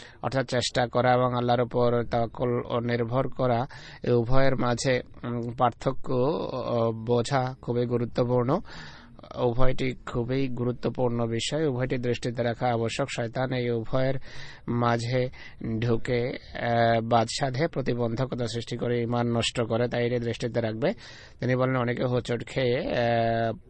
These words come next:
উপকরণ পূজারী হয়ে যায়, অনেকেই খোদা প্রদত্ত, উম, আহ, শক্তিবৃত্তিকে, আহ,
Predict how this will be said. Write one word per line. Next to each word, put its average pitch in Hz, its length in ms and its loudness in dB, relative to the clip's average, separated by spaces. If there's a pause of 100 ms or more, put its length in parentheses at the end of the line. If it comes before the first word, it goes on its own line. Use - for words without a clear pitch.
(220)
উপকরণ 120 640 2 (480)
পূজারী 120 640 0
হয়ে 127 300 4
যায়, 143 140 4
অনেকেই 131 420 0 (480)
খোদা 117 280 4
প্রদত্ত, 120 540 0
উম, 123 420 -2 (240)
আহ, 117 320 2 (460)
শক্তিবৃত্তিকে, 127 1000 -2 (460)
আহ, 117 520 4